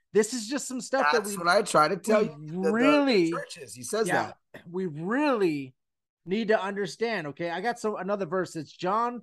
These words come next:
Speaker 1: three, verses thirteen through twenty-one. Um, hold on, let me see. John three, John three sixteen is also gonna be in here.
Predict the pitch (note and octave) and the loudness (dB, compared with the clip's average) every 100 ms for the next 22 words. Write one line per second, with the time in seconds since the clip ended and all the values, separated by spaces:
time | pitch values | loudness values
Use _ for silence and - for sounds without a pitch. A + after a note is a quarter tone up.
0 | - G3 A3 A#3+ C4 A#3+ _ _ _ _ | -10 -8 -6 -6 -8 -12 _ _ _ _
1 | F#3+ F#3 F3 - G3 G3+ G#3 G#3 F#3 E3 | -8 -6 -8 -8 -6 -6 -6 -10 -10 -12
2 | - F#3 F3+ E3+ F#3+ B3 C4 _ _ - | -10 -6 -4 -4 -6 -8 -14 _ _ -8
3 | F3+ F#3 F#3 F3+ E3+ D3+ _ _ _ _ | -2 0 2 0 -2 -10 _ _ _ _
4 | _ _ _ C3+ C3+ C3+ A#2+ A#2+ A2+ A#2 | _ _ _ -18 -14 -14 -16 -18 -20 -20
5 | G2+ - B2 A#2 A#2+ A2+ - C#3+ D3 D3+ | -20 -20 -20 -20 -20 -20 -14 -12 -10 -10
6 | C#3+ D#3 - E3+ E3 C3+ C#3+ - C#3 C#3+ | -10 -12 -12 -10 -10 -8 -10 -10 -12 -10
7 | C3 C#3+ D#3+ C#3 A2 | -8 -8 -8 -10 -14